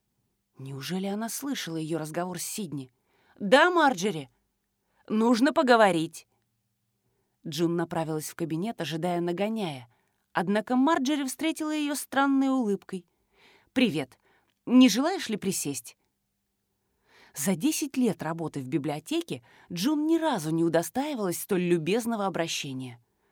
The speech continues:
Что-то явно не так. "Пожалуйста, присаживайся". Марджери вновь неискренне улыбнулась. Девушка покорно села,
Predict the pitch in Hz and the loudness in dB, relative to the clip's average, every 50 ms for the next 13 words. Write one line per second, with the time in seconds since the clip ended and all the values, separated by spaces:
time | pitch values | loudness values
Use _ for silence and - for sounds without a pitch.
0 | _ _ - - - 339 339 - 339 320 277 269 262 269 277 285 294 277 269 262 | _ _ -16 -10 -10 -10 -6 -4 -4 0 2 2 2 2 2 0 0 0 -2 -2
1 | - - 165 135 - - _ _ _ _ _ _ _ _ _ _ _ _ _ _ | -2 -6 -8 -10 -10 -16 _ _ _ _ _ _ _ _ _ _ _ _ _ _
2 | _ _ _ _ _ _ _ _ _ _ _ _ 160 143 123 139 170 151 127 113 | _ _ _ _ _ _ _ _ _ _ _ _ -8 -6 -4 0 2 2 2 0
3 | - - - 220 - 349 330 - - 180 156 123 139 127 139 127 - - 139 - | -2 -6 -8 -4 -2 -2 -2 -2 -2 -4 -4 -4 -4 -6 -6 -6 -8 -12 -14 -14
4 | _ _ _ _ _ _ _ _ _ _ _ _ - 208 254 330 349 269 220 262 | _ _ _ _ _ _ _ _ _ _ _ _ -2 2 2 2 2 2 2 2
5 | 269 247 254 208 196 202 190 190 240 294 - - 294 269 262 233 202 214 202 - | 4 4 2 2 2 2 2 2 2 0 -2 0 4 4 4 4 2 0 -4 -4
6 | - 262 262 262 269 285 285 277 277 294 247 226 208 202 190 175 170 170 170 - | -2 2 2 4 4 2 2 0 -2 -2 -2 0 0 0 0 0 -2 -4 -6 -10
7 | - - _ _ _ _ _ _ _ _ _ _ _ _ _ _ _ _ _ _ | -16 -20 _ _ _ _ _ _ _ _ _ _ _ _ _ _ _ _ _ _
8 | _ _ _ _ _ _ _ _ _ _ _ _ _ _ - - 160 139 160 151 | _ _ _ _ _ _ _ _ _ _ _ _ _ _ -14 -12 -4 -2 0 0
9 | 151 143 - - 143 - 151 151 - 170 156 151 147 147 139 - - 160 196 226 | 0 -2 -6 -8 -4 -4 -4 -2 -2 -2 -2 -2 -4 -4 -6 -6 -4 -4 -2 -2
10 | 240 240 | -2 -2